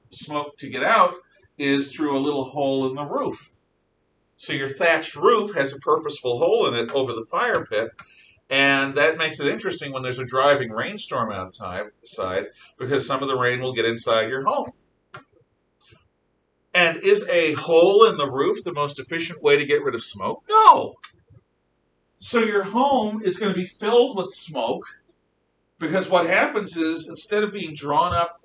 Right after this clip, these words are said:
like, uh, in a fireplace, drawn up a flue into your, into your chimney, um, the smoke's gonna fill the, the, the, the, the building and then leak out the roof.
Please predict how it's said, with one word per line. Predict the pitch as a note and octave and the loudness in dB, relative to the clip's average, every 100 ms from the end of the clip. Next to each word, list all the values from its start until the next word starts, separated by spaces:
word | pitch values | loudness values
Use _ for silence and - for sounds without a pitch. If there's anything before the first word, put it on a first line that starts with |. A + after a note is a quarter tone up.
| - | -2
like, | C#3+ C3+ - C#3+ | 0 0 -4 -4
uh, | C3 B2+ | -2 -2
in | C3+ | -6
a | B2 | -8
fireplace, | D#3 G3+ B3+ - A2+ - - - - _ _ _ _ _ _ _ | -4 -2 -2 -2 -4 -6 -6 -12 -14 _ _ _ _ _ _ _
drawn | - D3+ E3 | -4 -2 0
up | D#3+ C#3 | -4 -6
a | |
flue | B2+ - D3 D#3+ C#3+ | -14 -12 -4 -2 -2
into | D3 - C#3 | -4 -8 -8
your, | B2+ A#2+ A#2+ | -8 -8 -10
into | C#3 - | -16 -16
your | A2 | -14
chimney, | - A3+ D#4+ G#3 - - _ _ _ _ _ _ - | -8 -6 -6 -8 -12 -16 _ _ _ _ _ _ 0
um, | C3+ C#3 C#3 C3+ C3+ - _ _ _ _ _ _ _ _ _ _ - - _ _ - | 4 6 4 2 -4 -18 _ _ _ _ _ _ _ _ _ _ -20 -20 _ _ -4
the | C#3 | -4
smoke's | - G3 A3 | -4 -6 -6
gonna | - C#3+ | -6 -6
fill | C3 F#3+ F#3+ F#3+ | -6 -2 -2 -2
the, | D#3+ C#3 - _ | -4 -6 -8 _
the, | A#2+ A#2+ | -6 -6
the, | A2+ A2 G#2+ | -4 -6 -6
the, | A2+ A2+ | -6 -6
the | - | -8
building | - F#2 G#2 B2+ - _ _ _ | -10 -10 -10 -14 -16 _ _ _
and | C#3+ | -6
then | D#3 D#3 D3+ | -2 -2 -4
leak | C#3+ C#3 D#3 | -4 -2 0
out | D#3 D3 D#3 | 2 2 2
the | D#3+ | -4
roof. | B3 B3+ - - | -2 -2 -4 -16